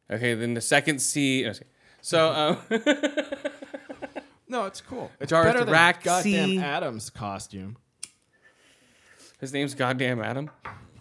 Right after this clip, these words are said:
Speaker 2: The Atom. His costume's stupid.
Speaker 1: Oh, I haven't seen the Adam.
Speaker 2: I think
Speaker 1: Oh,
Speaker 2: I thought you brought it
Speaker 1: oh,
Speaker 2: up
Speaker 1: oh,
Speaker 2: last
Speaker 1: oh. Well,
Speaker 2: week.
Speaker 1: I'm talking movies. This is, T V's completely different.
Speaker 2: Good point.
Speaker 1: Yeah,
Speaker 2: Yeah.
Speaker 1: that's totally different budget, dude.
Speaker 2: I
Speaker 1: Come
Speaker 2: like
Speaker 1: on.
Speaker 2: this costume.
Speaker 1: <laughs>
Speaker 2: I think, uh, so far, though,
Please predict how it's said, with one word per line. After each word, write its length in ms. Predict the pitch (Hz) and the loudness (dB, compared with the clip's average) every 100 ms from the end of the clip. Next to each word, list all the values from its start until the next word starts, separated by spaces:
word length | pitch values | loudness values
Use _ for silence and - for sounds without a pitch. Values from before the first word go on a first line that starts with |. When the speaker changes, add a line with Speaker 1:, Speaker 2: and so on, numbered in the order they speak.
| - - | -18 -8
Speaker 2:
The 140 | 120 117 | -6 -4
Atom. 280 | 123 104 | -6 -6
His 140 | 101 107 | -8 -10
costume's 440 | 139 120 - 87 | -8 -8 -12 -14
stupid. 360 | - - 85 82 _ _ _ _ _ _ 131 | -16 -16 -18 -20 _ _ _ _ _ _ -6
Speaker 1:
Oh, 80 | |
I 100 | 120 | -2
haven't 180 | 120 117 | -2 -4
seen 220 | 107 113 | -6 -6
the 100 | 104 | -4
Adam. 280 | 95 92 90 - _ - | -6 -6 -12 -18 _ -16
Speaker 2:
I 60 | |
think 200 | 147 170 - | -14 -12 2
Speaker 1:
Oh, 160 | 240 254 | 6 6
Speaker 2:
I 20 | |
thought 80 | 254 226 | 6 6
you 0 | |
brought 280 | 233 165 160 | 4 4 2
it 40 | |
Speaker 1:
oh, 40 | |
Speaker 2:
up 60 | 165 123 | 2 2
Speaker 1:
oh, 40 | |
Speaker 2:
last 160 | 107 123 | -2 -2
Speaker 1:
oh. 60 | 175 | 2
Well, 100 | 175 | 4
Speaker 2:
week. 60 | |
Speaker 1:
I'm 60 | 185 | 2
talking 300 | 226 190 131 | 0 0 2
movies. 420 | 123 123 98 85 | 2 0 -4 -10
This 160 | 120 123 | -10 -8
is, 80 | 123 - | -10 -4
T 160 | 170 | 0
V's 220 | 143 127 123 | 0 0 -4
completely 360 | 107 120 95 | -6 -4 -2
different. 300 | 95 95 - | -2 -4 -4
Speaker 2:
Good 160 | 151 135 | -4 -2
point. 220 | 123 98 - _ | -4 -8 -10 _
Speaker 1:
Yeah, 140 | 117 | -6
Speaker 2:
Yeah. 140 | 214 135 | -2 -2
Speaker 1:
that's 240 | 120 110 | -4 -4
totally 300 | 196 202 180 | 2 4 4
different 280 | 160 156 135 | 4 2 2
budget, 300 | 117 123 104 | 4 2 2
dude. 100 | 160 | 0
Speaker 2:
I 20 | 151 | 2
Speaker 1:
Come 80 | 165 | 4
Speaker 2:
like 40 | 123 | 4
Speaker 1:
on. 60 | |
Speaker 2:
this 120 | 175 - | 2 2
costume. 440 | - 285 285 285 302 | 6 6 6 4 4
Speaker 1:
<laughs> 60 | |
Speaker 2:
I 160 | 160 277 | 4 2
think, 240 | 233 226 - | 0 -2 -2
uh, 220 | 156 135 | -2 -2
so 260 | - 165 170 | 0 0 0
far, 260 | 165 143 | 0 0
though, 340 | 123 113 107 | 0 -2 -4